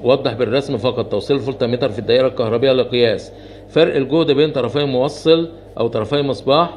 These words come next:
شرطة القوة الدافعة الكهربية. طبعًا ديت في ناس اختلفوا فيها، بس خلينا برضو نصنا كده ونصنا كده زي ما بنقول، يا إما أرسم دايرتين، وده الأصح بالمناسبة. ليه؟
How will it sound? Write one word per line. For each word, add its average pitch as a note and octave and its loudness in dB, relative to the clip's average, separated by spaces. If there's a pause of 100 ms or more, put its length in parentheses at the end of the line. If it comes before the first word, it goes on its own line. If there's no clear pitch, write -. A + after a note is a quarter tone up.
(260)
شرطة D3+ 0
القوة C3+ 0
الدافعة C3+ 0
الكهربية. G#2+ -2 (380)
طبعًا E3 2
ديت D3 -2
في C3 -2
ناس C3+ -4
اختلفوا B2+ -2
فيها، D#3+ 0 (320)
بس F3+ 2
خلينا C#3 -2
برضو D3 0
نصنا C3 -2
كده C#3+ 0
ونصنا C3+ -2
كده C3+ -2
زي A#2 -2
ما G#2+ 0
بنقول، G2+ -6 (600)
يا A#2+ 6
إما E3+ 2
أرسم C3 0 (260)
دايرتين، C#3+ 2 (180)
وده A2+ 0
الأصح A2 -4
بالمناسبة. A#2+ 0 (140)
ليه؟ B2 0